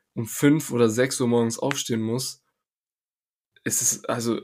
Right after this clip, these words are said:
ich, man ist einfach, diese Stunde macht brutal viel aus. Und ich hab's aber wirklich im Gegensatz, glaub ich, zu euch voll im Griff,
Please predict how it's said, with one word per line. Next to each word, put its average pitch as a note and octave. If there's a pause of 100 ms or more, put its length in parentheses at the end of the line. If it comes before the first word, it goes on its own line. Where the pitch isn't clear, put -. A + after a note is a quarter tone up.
(100)
ich, -
man B2
ist E3
einfach, E3
diese C#3+
Stunde G3
macht E3+
brutal F3+
viel C#3+
aus. D3+ (280)
Und C3 (800)
ich -
hab's C3
aber B2
wirklich D#3
im C3
Gegensatz, B2
glaub A#2+
ich, A2
zu A#2+
euch B2+ (640)
voll D#3
im D3+
Griff, -